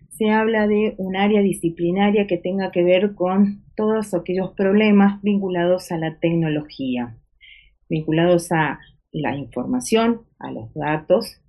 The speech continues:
y también al campo de las telecomunicaciones. Por lo tanto, si hablo de una in-, una ingeniera o un ingeniero en sistemas de información,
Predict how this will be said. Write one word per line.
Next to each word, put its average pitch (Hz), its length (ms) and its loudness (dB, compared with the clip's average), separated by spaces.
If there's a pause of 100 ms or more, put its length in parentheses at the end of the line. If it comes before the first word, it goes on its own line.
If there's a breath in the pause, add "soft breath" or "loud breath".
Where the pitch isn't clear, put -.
y - 140 -4
también 190 340 0
al 196 160 2
campo 170 360 -2
de 170 100 0
las 151 200 -8
telecomunicaciones. 143 1300 -6 (340)
Por 143 140 -2
lo 165 120 2
tanto, 214 460 2 (380 soft breath)
si - 220 -2
hablo 175 320 4
de 170 220 4
una 165 140 2
in-, 160 320 -4
una 170 220 0
ingeniera 165 960 0
o 156 100 -4
un 165 360 0
ingeniero 170 760 0
en 156 80 -2
sistemas 165 540 -4
de 170 80 0
información, 202 840 2